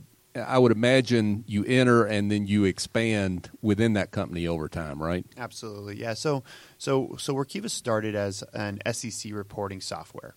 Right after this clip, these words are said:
Speaker 2: So, uh, and the, we're the first to market for a cloud-based solution for S E C reporting. Um, and so, you know, we went head-to-head with a lot of these printers, the Donnellys and the Merrills of the world, and, and, and we,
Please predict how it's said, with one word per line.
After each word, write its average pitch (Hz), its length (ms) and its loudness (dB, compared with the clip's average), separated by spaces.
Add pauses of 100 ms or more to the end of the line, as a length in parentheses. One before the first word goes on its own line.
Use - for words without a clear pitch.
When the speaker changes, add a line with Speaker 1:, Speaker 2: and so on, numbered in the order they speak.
Speaker 2:
So, 101 680 -6
uh, 98 300 -10 (100)
and 110 180 -6
the, 101 80 -10 (100)
we're 123 160 -4
the 113 120 -10
first - 460 -8
to 123 40 -10
market 104 420 -6
for 101 280 -8
a - 20 -10
cloud-based 98 880 -6
solution 101 460 -10
for - 160 -10
S - 160 -12
E - 60 -14
C - 160 -12
reporting. 95 480 -14 (680)
Um, 104 480 -2
and 107 160 -8
so, 101 680 -2
you - 60 -12
know, 98 100 -8
we 104 120 -6
went 104 220 -8
head-to-head 101 500 -10
with 101 140 -16
a 101 60 -12
lot 98 220 -8
of 98 60 -10
these 98 180 -12
printers, 98 680 -8
the 101 140 -16
Donnellys 95 560 -8
and 98 100 -14
the 92 40 -14
Merrills 92 480 -10
of 92 100 -12
the 95 80 -14
world, 92 420 -8 (520)
and, 98 680 -10 (220)
and, 95 260 -12
and 98 140 -14
we, 98 140 -12